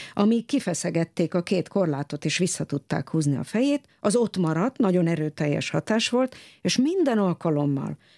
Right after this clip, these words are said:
amikor a mélységbe nézett volna, ez a pánikérzés hullámzott át rajta, mert ott volt a fejében.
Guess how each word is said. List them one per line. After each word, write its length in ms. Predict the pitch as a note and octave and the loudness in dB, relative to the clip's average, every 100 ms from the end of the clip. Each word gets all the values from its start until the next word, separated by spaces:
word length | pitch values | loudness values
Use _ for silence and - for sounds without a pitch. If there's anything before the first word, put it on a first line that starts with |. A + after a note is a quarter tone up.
| _ | _
amikor 500 | A3+ A3+ A3 - A3+ | 2 2 2 -2 0
a 60 | A3 | 2
mélységbe 640 | C#4+ D#4 - E3 D3+ D#3+ | 2 2 0 0 0 0
nézett 680 | E3 D#3+ C#3+ C#3+ - _ - _ | 2 2 0 -4 -8 _ -20 _
volna, 640 | D3 D#3+ D3 C3+ C#3 C#4+ - _ _ _ _ _ _ - _ | 0 2 2 0 -4 -6 -10 _ _ _ _ _ _ -20 _
ez 180 | A#3+ A3 | 0 2
a 100 | D#3 | 0
pánikérzés 920 | G3 E3 D#3+ D3 E3+ D3 D3 D3 - | 0 2 2 0 -2 -2 0 -2 0
hullámzott 640 | F3 D#3+ D3 D3 C#3+ - | 0 0 0 0 -2 -2
át 160 | C#3 D3 | -2 0
rajta, 260 | A#3 C4+ | -2 0
mert 220 | B3+ A#3 F#3+ | 0 0 -2
ott 140 | - | 0
volt 220 | D#3 D3+ | -2 -2
a 40 | D3 | -4
fejében. 640 | - D3+ D3+ - D#3+ | -4 -4 -4 -6 -12